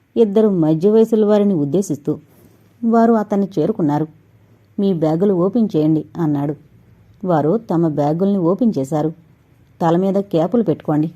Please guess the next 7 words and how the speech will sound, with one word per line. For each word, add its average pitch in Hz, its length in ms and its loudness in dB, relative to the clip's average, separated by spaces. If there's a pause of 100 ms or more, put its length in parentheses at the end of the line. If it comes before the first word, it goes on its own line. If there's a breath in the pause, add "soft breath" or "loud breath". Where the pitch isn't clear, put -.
(220)
అలాగే 165 480 2
మీ 202 220 0
దగ్గరున్న 175 460 0
రోపులు 170 360 0
నడుంకి 185 400 -2
బిగించుకోండి," 160 760 -2
అన్నాడు. 143 360 -2